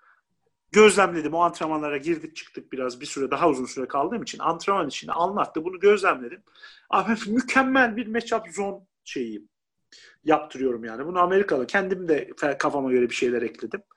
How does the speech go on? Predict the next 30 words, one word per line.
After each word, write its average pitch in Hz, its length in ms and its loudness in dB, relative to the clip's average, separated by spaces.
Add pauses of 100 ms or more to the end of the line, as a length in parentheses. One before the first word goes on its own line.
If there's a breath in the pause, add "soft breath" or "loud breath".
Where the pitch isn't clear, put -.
(140)
İhtiyaç - 540 -2
dahilinde, 117 640 0
şeyinde. 127 520 -4 (220 soft breath)
Esnetiyorsun 208 580 4
zaten. 127 280 2
Hiçbirisi 156 440 0
kanun 135 400 2
değil 123 300 4
sonuçta. - 560 -8 (600 loud breath)
Kafana 156 360 2
göre 127 140 8
oynayabilirsin 143 640 4
her 127 140 4
şeyde. 110 340 -2
Sette 127 400 -2
de, 113 60 -2
hücumda 120 380 -2
da, 117 80 -2
şeyle 113 320 2
de. 170 140 -4 (600 soft breath)
E, 71 320 -2
iş - 200 0
yapacağını 127 400 0
düşünüyorsan. 127 580 -2 (500 loud breath)
Yani 180 180 4
match-up 196 320 4
zone'u 180 300 0
çok 196 220 2
başarılı 165 400 6
yaptırıyorum. 110 520 -2